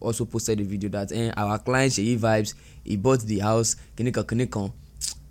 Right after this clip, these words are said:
<laughs> Come on. The vi-, the beef is interesting, but it's fake. It's obvious. It's too obvious, safe. And here's the thing about that. Ruga and Buju, they were doing their beef. And it was really helping their music. Now that their beef has kind of died down,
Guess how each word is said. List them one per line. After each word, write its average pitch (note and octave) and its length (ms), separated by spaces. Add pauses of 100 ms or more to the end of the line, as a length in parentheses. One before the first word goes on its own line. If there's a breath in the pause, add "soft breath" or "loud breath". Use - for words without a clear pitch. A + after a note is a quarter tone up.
(680 loud breath)
<laughs> - 80 (1080 loud breath)
Come D3 200
on. A2+ 260 (380)
The A#2+ 140
vi-, B2 300
the C3+ 160
beef F3+ 420
is A2+ 240
interesting, B2 680
but G2+ 100
it's G2+ 200
fake. - 460
It's - 240
obvious. A#2 480
It's A#2 180
too F#3+ 220
obvious, A2+ 400
safe. A2 400
And C#3 260 (160 loud breath)
here's E3 260
the - 80
thing C#3+ 80
about A#2 220
that. A2+ 340
Ruga D3 300
and G#2 100
Buju, G#2+ 220
they G#2+ 80
were G#2 200
doing A#2+ 360
their G#2 180
beef. G#2 440 (200)
And G#2 220
it G2+ 160
was A2+ 160
really C#3+ 160
helping A#2+ 320
their G2+ 140
music. G#2 480 (120)
Now F3 300
that A#2 220
their A2+ 140
beef C3 200
has A2 160
kind B2 180
of G2+ 200
died A2+ 340
down, G2+ 260